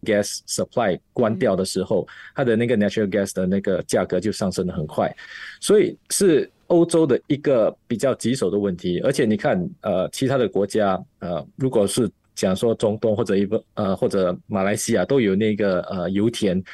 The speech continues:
Speaker 1: 都没问题，所以他们有自己的 supply，所以欧洲是很少的 supply，除了那个，呃，Norway，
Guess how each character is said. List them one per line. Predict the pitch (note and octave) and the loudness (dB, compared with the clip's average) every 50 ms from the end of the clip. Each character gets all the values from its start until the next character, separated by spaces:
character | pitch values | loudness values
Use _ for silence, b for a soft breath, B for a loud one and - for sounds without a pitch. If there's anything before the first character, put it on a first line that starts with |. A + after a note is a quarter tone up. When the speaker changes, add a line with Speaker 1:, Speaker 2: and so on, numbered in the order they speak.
| B B B | B B B
Speaker 1:
都 | - E3+ | 0 2
没 | D#3 C3+ C#3 | 2 4 4
问 | D3 C#3+ A2 F2+ | 4 4 2 2
题， | E2 - F2+ E2+ E2+ - B B B B B B | -2 -4 -4 -6 -6 -6 B B B B B B
所 | - D3 | 0 2
以 | C3 A#2+ | 2 2
他 | C3+ D#3 | 2 2
们 | C#3 C3+ C3 | 2 2 2
有 | A#2+ F#2 | 2 0
自 | F2+ - - | 0 0 -2
己 | G2+ G2 | 0 0
的 | F#2 F2+ | 0 0
supply， | - - F#2+ - - A#2+ F#2+ - - B B B B B | -2 -4 -4 -2 -2 -2 -2 -2 -4 B B B B B
所 | - - E3 D3 | -2 2 2 2
以 | |
欧 | - - D3+ D#3+ | 4 4 2 2
洲 | - D3+ D3+ | 4 2 2
是 | D3+ D3+ E3+ A2+ - - | 2 2 2 0 0 -2
很 | - - - - B2+ C#3+ | -8 -8 -6 -4 -4 -2
少 | - F#2 F2 | 0 0 0
的 | F2+ | 0
supply， | F2+ - - - A2 G#2 G2 | -2 -4 -2 0 0 0 0
除 | - - A#2+ B2 | 0 -2 0 0
了 | B2 A#2+ G#2 | 2 2 0
那 | G2 G#2 A2 | 0 -2 -2
个， | G#2 A2+ G#2 G2 F2+ - - | -2 0 0 -2 -2 -4 -6
呃， | - G#2+ F#2+ F#2 | -6 -4 -2 -2
Norway， | F#2 G2 B2 B2 B2 A#2 G2+ E2+ - | 0 2 2 4 4 4 2 0 -2